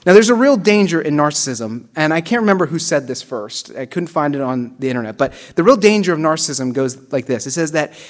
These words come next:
narcissism is dangerous because it's kind of like having bad breath. When you've got it, everyone knows you got it, except for you. And I would add to it,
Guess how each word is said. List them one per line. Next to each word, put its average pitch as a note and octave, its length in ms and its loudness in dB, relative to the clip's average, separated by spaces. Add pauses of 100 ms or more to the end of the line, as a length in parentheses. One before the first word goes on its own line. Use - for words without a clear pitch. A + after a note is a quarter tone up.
(140)
narcissism A#3+ 520 2
is D#3+ 80 0
dangerous E3+ 360 2
because D#3+ 320 -2
it's D#3 140 -6
kind C4+ 320 -2
of G#3+ 100 0
like D3+ 340 0 (320)
having C#3 420 -2
bad G#2+ 420 -6
breath. - 500 -10 (1400)
When E3 140 0
you've F3+ 160 -2
got F3+ 260 6
it, C3 140 -2 (680)
everyone A#3 840 4
knows F3+ 280 6
you C#3+ 80 -2
got C3 280 2
it, E2+ 120 -8 (540)
except C3+ 360 -4
for C3 100 -6
you. A2+ 260 -6 (1200)
And D3+ 120 0
I G#3+ 80 4
would A#3+ 140 6
add F3 220 4
to D3+ 200 0
it, C#3+ 240 -2